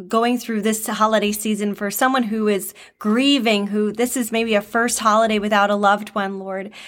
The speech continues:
I pray, Lord, you just wrap your arms around them, God. And for those going through stressful situations or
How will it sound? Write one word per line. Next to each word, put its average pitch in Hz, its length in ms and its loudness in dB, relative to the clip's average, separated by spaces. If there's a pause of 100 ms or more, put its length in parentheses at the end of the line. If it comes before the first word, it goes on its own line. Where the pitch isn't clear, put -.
(240)
I 233 100 2
pray, 220 420 2
Lord, 202 260 -4
you 240 140 -4
just 202 220 -6
wrap 214 340 2
your 214 200 -2
arms 202 340 -2
around 196 320 -2
them, 196 240 -4
God. 220 320 4
And 214 120 -2
for 240 80 -4
those 254 300 2
going 233 240 0
through 220 140 -8
stressful 269 460 0
situations 226 760 -4
or 185 140 -2